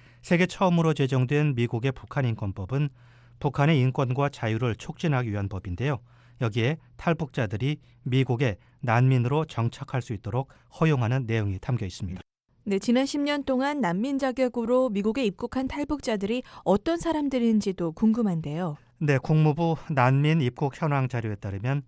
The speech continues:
Speaker 1: 전체 이백 명 가운데 여성이 백이십 명으로 육십 퍼센트를 차지했고요. 남성은 팔십 명으로 사십 퍼센트입니다. 한국에 정착한 탈북 난민의 약 팔십 퍼센트가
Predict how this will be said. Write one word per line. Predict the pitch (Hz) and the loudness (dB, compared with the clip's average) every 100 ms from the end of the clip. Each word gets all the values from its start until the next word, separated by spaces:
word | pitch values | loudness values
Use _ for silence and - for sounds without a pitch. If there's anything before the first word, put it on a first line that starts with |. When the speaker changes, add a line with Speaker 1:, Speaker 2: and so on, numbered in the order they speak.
| _ _ _ _ - | _ _ _ _ -4
Speaker 1:
전체 | 147 127 165 | 0 2 4
이백 | 135 156 147 | 4 4 4
명 | 143 127 | 2 2
가운데 | 127 110 110 135 143 _ _ - | 0 0 -2 -2 -4 _ _ -2
여성이 | 127 120 123 127 104 - _ - | 0 0 0 0 -2 -6 _ -4
백이십 | 143 135 127 175 156 | -2 0 -2 0 0
명으로 | 127 104 113 135 - _ - | 0 -2 -2 -4 -6 _ -8
육십 | 123 - 160 | -6 -4 -4
퍼센트를 | 143 123 123 110 110 101 | -4 -4 -6 -6 -8 -10
차지했고요. | - 156 110 - 147 151 - _ - | -8 -8 -8 -8 -8 -8 -10 _ -6
남성은 | 120 120 117 120 147 156 - _ | 0 0 0 0 0 -2 -6 _
팔십 | - 180 - 127 | -6 -6 -2 -2
명으로 | 101 107 98 123 - _ | -2 -4 -4 -6 -8 _
사십 | - - 151 - | -14 -6 -6 -6
퍼센트입니다. | 120 - 98 98 90 104 95 _ _ _ - - - | -10 -8 -8 -6 -8 -10 -14 _ _ _ -20 -20 -20
한국에 | - 156 160 170 165 | -2 2 2 2 0
정착한 | 156 147 147 - 156 151 | 0 -2 -4 -2 -2 -2
탈북 | - 160 156 | -4 -6 -2
난민의 | 147 135 120 117 123 131 | -2 0 0 0 0 0
약 | 113 - | -2 -4
팔십 | 170 - 156 | -4 -4 -6
퍼센트가 | - 120 117 101 104 123 | -6 -4 -4 -4 -6 -6